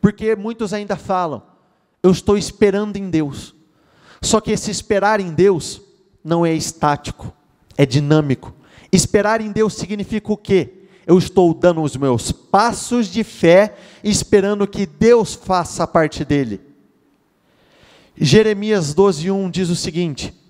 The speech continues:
"Tu és justo, Senhor, quando a-, apresento uma causa diante de ti, contudo, eu gostaria de discutir contigo sobre a tua justiça."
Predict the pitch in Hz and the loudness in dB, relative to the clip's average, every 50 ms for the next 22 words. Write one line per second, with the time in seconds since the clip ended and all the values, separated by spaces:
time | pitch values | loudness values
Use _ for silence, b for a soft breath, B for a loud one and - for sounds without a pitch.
0 | _ _ _ _ _ _ _ _ _ _ _ _ _ _ _ _ _ _ b b | _ _ _ _ _ _ _ _ _ _ _ _ _ _ _ _ _ _ b b
1 | b b b b b b b b b b b b b b b b b b - - | b b b b b b b b b b b b b b b b b b -12 0
2 | - 247 247 240 233 220 175 147 180 226 233 - - - 180 - - - 156 143 | 0 2 2 2 0 -2 -8 -6 -6 -6 -6 -6 -6 -10 -12 -12 -12 -12 -10 -8
3 | 123 104 98 104 _ _ _ _ _ _ _ _ _ _ _ _ _ _ _ _ | -8 -8 -10 -12 _ _ _ _ _ _ _ _ _ _ _ _ _ _ _ _
4 | _ _ _ _ _ _ _ _ _ _ - 226 254 277 262 247 226 196 - - | _ _ _ _ _ _ _ _ _ _ 4 4 4 4 4 4 2 2 2 -4
5 | - _ _ _ _ _ _ _ - 180 180 - 208 196 160 139 202 196 180 - | -18 _ _ _ _ _ _ _ -4 -2 0 0 0 0 0 0 0 0 0 0
6 | 196 180 170 165 160 - - 180 170 160 - 165 147 - 165 165 156 143 - - | -2 0 0 0 0 2 4 4 4 4 2 0 0 2 2 2 2 0 -4 -2
7 | - 135 135 - - 196 202 180 - - - - - _ _ _ _ _ - - | -2 -2 -2 0 0 2 2 0 -2 -8 -20 -20 -20 _ _ _ _ _ -6 0
8 | 214 208 196 175 - 214 214 208 - - 110 - b b b b b b b - | 0 0 0 0 -6 -6 -6 -6 -6 -10 -18 -18 b b b b b b b 4
9 | 220 226 226 226 233 214 - - - 233 208 202 190 220 233 240 226 196 - - | 4 4 4 2 -2 -2 -2 -4 -4 -2 -2 -2 -2 -4 -4 -2 -2 -2 -2 -6
10 | 165 - - 220 254 - - - 202 196 196 - - 220 226 220 - 196 180 170 | -18 -12 -6 -6 -6 -6 -4 -4 -4 -4 -4 -2 -2 0 0 2 2 0 0 0
11 | 160 - - 220 226 208 165 151 B B B B B - - 220 220 - 220 208 | -2 -2 2 2 2 4 4 0 B B B B B 0 2 2 2 4 2 -2
12 | - - - - - 269 269 277 254 226 185 135 156 175 - - - 190 180 151 | -2 -4 -8 -4 -2 -2 0 2 2 2 2 0 -4 -6 -6 -6 -8 -8 -8 -8
13 | - - - 120 | -8 -12 -14 -14